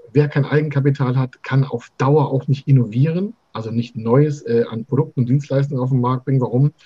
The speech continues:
Das hat ja immer was mit Risiko zu tun, wenn ich was Neues auf den Markt bringen will. Das heißt, ich muss in Vorkasse gehen. Also ich muss selber aus meinem operativen Geschäft,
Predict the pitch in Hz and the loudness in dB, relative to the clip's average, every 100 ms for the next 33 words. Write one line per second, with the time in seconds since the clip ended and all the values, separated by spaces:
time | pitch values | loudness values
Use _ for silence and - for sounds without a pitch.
0 | - - - - _ 123 - 131 127 131 | -20 -20 -20 -20 _ -4 -2 -6 -2 0
1 | 127 123 120 117 131 151 135 120 117 113 | 0 0 -2 0 0 0 -4 -6 -8 -4
2 | 120 120 113 113 120 123 - 113 123 135 | -2 -2 -6 -4 0 0 -2 -6 -4 -4
3 | 117 107 120 123 120 117 120 120 113 - | -6 -6 -8 -6 -8 -6 -6 -6 -8 -6
4 | 185 190 - - 107 92 104 127 110 123 | -6 -6 -8 -10 -10 -8 -6 -6 -4 -2
5 | 123 104 123 196 160 147 - - - - | -2 2 4 6 4 2 0 -14 -20 -6
6 | 135 185 127 135 131 156 151 147 143 143 | -2 0 0 0 0 2 0 -2 -2 0
7 | 139 131 143 127 117 135 139 | -2 0 -2 -2 -2 -2 -2